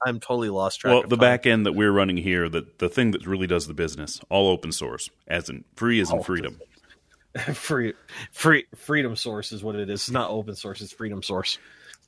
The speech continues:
Speaker 1: So yeah, on, uh, February twenty-seventh, I did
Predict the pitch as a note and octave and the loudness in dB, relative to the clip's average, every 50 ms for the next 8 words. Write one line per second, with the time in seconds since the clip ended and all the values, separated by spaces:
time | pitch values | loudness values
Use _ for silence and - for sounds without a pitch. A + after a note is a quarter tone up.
0 | _ - - E3+ D#3 C#3+ D3+ D3+ C3 A#2 A#2 C#3+ D3+ D3+ D3+ D3+ D3 C#3+ C3+ C3 | _ -4 -2 -2 2 4 4 4 4 6 6 8 8 8 8 6 4 4 4 4
1 | C3 - - D3+ C#3+ E3+ E3+ D#3 - E3+ D#3+ D#3 C#3 - D3 C#3 C#3 C#3+ - - | 2 2 0 0 2 2 0 0 0 0 0 0 2 2 2 2 0 -2 -4 -4
2 | - B2 B2+ B2+ A#2 B2+ B2 B2+ A#2+ - | -2 0 0 0 0 0 0 0 -2 -2